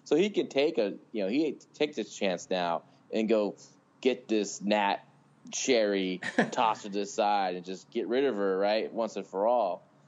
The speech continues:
Speaker 1: Of course, he goes down there and, and it's a, it's a sneak attack by Savage. One of the best sneak attacks in wrestling history, right? I mean, you,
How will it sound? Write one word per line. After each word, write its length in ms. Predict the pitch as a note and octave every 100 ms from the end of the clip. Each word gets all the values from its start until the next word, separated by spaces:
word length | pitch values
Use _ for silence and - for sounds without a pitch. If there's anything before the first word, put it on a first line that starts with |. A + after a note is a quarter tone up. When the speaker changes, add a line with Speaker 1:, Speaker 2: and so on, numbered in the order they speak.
| _
Speaker 1:
Of 160 | - G#2+
course, 520 | - E3 B2+ A#2+ - - _ _ _ _ _ -
he 80 | A#2
goes 220 | B2 B2
down 200 | C#3+ C#3+
there 120 | A#2+
and, 400 | A2 A2 G#2+ E2+
and 100 | G#2+
it's 240 | G#2 G2
a, 340 | G#2 F#2+ F2+ F2+
it's 120 | G2+
a 40 |
sneak 260 | - D#3+ D#3
attack 300 | B2 A#2 G2+
by 100 | G2
Savage. 340 | - C#3+ B2
One 140 | C#3+ F#3+
of 60 |
the 60 | C#3+ C#3
best 200 | C#3 -
sneak 220 | C3 A#2
attacks 360 | A2 G#2+ G2
in 60 | F2+
wrestling 320 | F#2 F2+ F2 F2+
history, 240 | E2 E2
right? 200 | E2+ G2
I 40 | A2
mean, 180 | B2
you, 120 | C#3